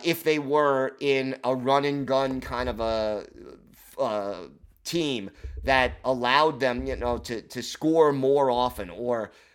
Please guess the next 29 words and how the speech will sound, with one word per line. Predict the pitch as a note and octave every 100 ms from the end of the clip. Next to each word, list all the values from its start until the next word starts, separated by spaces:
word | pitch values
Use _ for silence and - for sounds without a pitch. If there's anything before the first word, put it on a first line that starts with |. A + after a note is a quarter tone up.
| _
uh, | A2+ A2 A2 G2
players | - E3 D#3 D3
who | D#3+ D3+ D3 C#3+ - _ _
were | C3 D3+
on | D3+
the | D3
second | C3+ F3 - B2
or | G#2+
third | G#2+ - F3 F#3 D#3+ C#3 A2+
line | B2+ B2+ A2 G#2+ A2
with | A#2
the | A#2
Islanders, | B2 B2 A#2 G#2+
who | E3
could | E3 G3+
have |
been | F#3 F3
first | - F3 F3 - - - - - -
or | D3+ D3+
second | - E3+ E3 D3+
line | C#3+ C3+ C3
players | - C#3 B2+ B2+ A#2+ - _ -
with | D3
a | C#3
team | - D3+
that | D3 A2+
wasn't | A#2 C#3 C#3+
as | C#3 -
good | D3+ F3+ B2